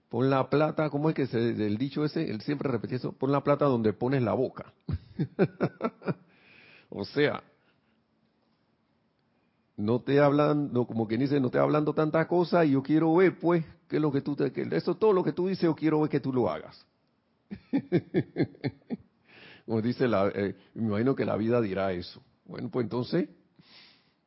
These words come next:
y yo me río porque cuando estaba pequeño, yo vivía en un barrio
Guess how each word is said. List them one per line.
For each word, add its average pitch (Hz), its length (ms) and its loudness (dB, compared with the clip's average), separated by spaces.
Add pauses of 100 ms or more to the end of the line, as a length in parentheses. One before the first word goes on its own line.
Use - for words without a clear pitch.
(3250)
y 110 240 -2
yo 117 120 2
me 156 160 4
río 160 280 6
porque 117 280 2
cuando 104 180 -2
estaba 143 240 2
pequeño, 156 540 0 (1000)
yo 135 140 -2
vivía 160 320 8
en 156 60 6
un 147 120 0
barrio 147 500 4